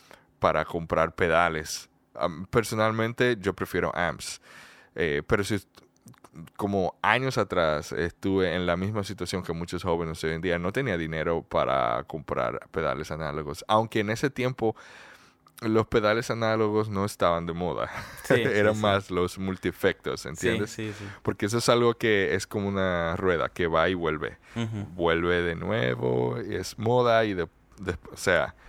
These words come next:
Speaker 2: Sí.
Speaker 1: y que recuerdo que tenía el, el Line six, eh, X three Live. Tenía eso y sonaba muy bien.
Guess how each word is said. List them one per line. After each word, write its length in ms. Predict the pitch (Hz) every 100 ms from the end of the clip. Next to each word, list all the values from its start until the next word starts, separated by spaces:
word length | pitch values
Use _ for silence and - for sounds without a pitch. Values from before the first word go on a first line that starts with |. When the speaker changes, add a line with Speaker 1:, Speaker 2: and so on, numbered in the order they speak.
| -
Speaker 2:
Sí. 140 | -
Speaker 1:
y 120 | 104
que 120 | 101
recuerdo 440 | 107 98 110 110 123
que 140 | 120
tenía 560 | 104 95 101 101 98 80
el, 180 | 85 87
el 440 | 82 82 80 80
Line 240 | 85 92 95
six, 600 | - 92 90 - - - -
eh, 480 | 78 73 71 65 65 _ _ _
X 400 | 98 104 - - -
three 240 | - 98 98
Live. 400 | 76 64 53 - - _ _ _ -
Tenía 340 | - 95 95 90
eso 160 | 87
y 40 | 104
sonaba 320 | 127 123 135
muy 160 | 151 113
bien. 320 | 113 123